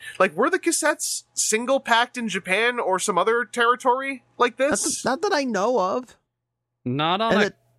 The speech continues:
Speaker 2: Ge-,
Speaker 3: card?
Speaker 2: genuinely
Speaker 3: Weren't
Speaker 2: doesn't
Speaker 3: some
Speaker 2: make
Speaker 3: of them
Speaker 2: sense to
Speaker 3: in
Speaker 2: do it
Speaker 3: box?
Speaker 2: here.
Speaker 1: I don't get it! <laughs> 'Cause I didn't, obviously, I didn't see that there were two Soundwave blisters when I briefly looked at that.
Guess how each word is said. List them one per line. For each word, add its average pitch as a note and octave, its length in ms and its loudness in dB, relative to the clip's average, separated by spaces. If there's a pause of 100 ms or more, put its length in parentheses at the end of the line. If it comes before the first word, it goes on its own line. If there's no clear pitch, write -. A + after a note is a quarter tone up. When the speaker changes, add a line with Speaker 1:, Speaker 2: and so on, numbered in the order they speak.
Speaker 2:
Ge-, - 140 0
Speaker 3:
card? - 640 -2
Speaker 2:
genuinely A3 460 0
Speaker 3:
Weren't F#3 100 4
Speaker 2:
doesn't F#3+ 160 0
Speaker 3:
some F#3+ 80 2
Speaker 2:
make G3 80 2
Speaker 3:
of F3 60 -6
them F#3+ 100 2 (100)
Speaker 2:
sense D3+ 100 0
to C#3+ 60 2
Speaker 3:
in C3+ 40 -2
Speaker 2:
do F#3+ 80 0
it - 40 4
Speaker 3:
box? D3+ 260 0
Speaker 2:
here. G3 180 0 (1120)
Speaker 1:
I F4+ 180 4
don't G4 340 -2
get D#4+ 260 2
it! G#4 260 -2 (500)
<laughs> - 1600 -14
'Cause C#4+ 260 4
I C#4+ 140 6
didn't, D#4+ 380 -4
obviously, G3+ 800 2 (340)
I F#3+ 120 6
didn't A#3 280 -4
see G#3+ 380 -2
that F3+ 180 -2
there F3+ 140 4
were D3+ 120 -2
two F#3+ 300 -2
Soundwave B3 680 0
blisters B3+ 420 0
when A#3+ 100 4
I A#3 60 4
briefly A#3 320 -2
looked B3+ 220 -2
at A3+ 100 -6
that. C#4+ 300 4